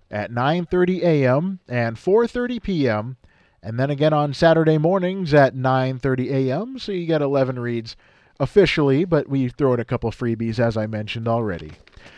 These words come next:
All right, I think we're gonna step aside here and get a check of the Linder Farm Network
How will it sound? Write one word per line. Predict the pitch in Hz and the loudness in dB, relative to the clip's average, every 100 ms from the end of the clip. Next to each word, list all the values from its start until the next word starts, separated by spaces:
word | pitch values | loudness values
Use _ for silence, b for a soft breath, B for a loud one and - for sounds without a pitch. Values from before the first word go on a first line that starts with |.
| B B - | B B -4
All | 220 | 2
right, | 247 190 | 4 6
I | 180 | 4
think | 262 262 | 2 -4
we're | 254 | -6
gonna | 254 226 | -6 -2
step | 233 220 | 0 0
aside | 196 214 226 | 2 2 0
here | 185 226 285 | -2 -4 -6
and | 247 | -4
get | 185 | -2
a | 160 | -2
check | - 170 - | -4 -4 -4
of | 147 | -2
the | 147 | -2
Linder | 139 160 147 | -2 -2 -4
Farm | 139 160 156 147 | 0 2 2 0
Network | 156 190 220 | -2 -2 -4